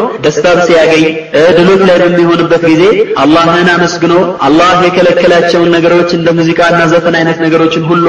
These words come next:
እየራቀ፣ እንደዚሁም ደግሞ አንድ የሆነ ሙሲባ ሲያጋጥመው ደግሞ የሚሰብርና የሚታገስ ነው እንጂ፣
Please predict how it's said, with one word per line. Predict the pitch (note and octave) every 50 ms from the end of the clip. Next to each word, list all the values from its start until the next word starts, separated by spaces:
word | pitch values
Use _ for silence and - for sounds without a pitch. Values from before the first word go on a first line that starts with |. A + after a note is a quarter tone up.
| E3 E3 E3+
እየራቀ፣ | D#3 E3+ F3+ F3 F3 E3+ E3+ E3+ E3 E3+ G#3+ B3+ C#4 A#3+ C#4 - - - - -
እንደዚሁም | - C#3 D3 E3 E3+ F#3+ F#3
ደግሞ | F#3 F#3 F#3 F#3+ G3
አንድ | G3+ G3 F#3+ F#3+
የሆነ | F#3+ F#3 F#3 F3+
ሙሲባ | F3+ F3+ F3+ F3+ F3+ F3+ F3
ሲያጋጥመው | F3+ F3+ F3 E3+ F3 F3 E3 F3 E3+ F3 E3+ E3
ደግሞ | E3+ E3 F#3 G#3+ B3+ G#3+ A#3+ B3+ A3+ B3 - - - C3+ C#3+
የሚሰብርና | D#3+ E3+ F#3 F#3 F#3+ F#3+ F#3+ G3 E3+ F#3+ F#3 F3+ F3+ F3+ F3 F3 F3
የሚታገስ | F3 F3 F3 F3 E3+ E3+ F3 F3 F3 D#3+ D#3+ E3 E3+ E3 E3+
ነው | D#3+ D#3+ D#3+
እንጂ፣ | D#3 D#3+ F3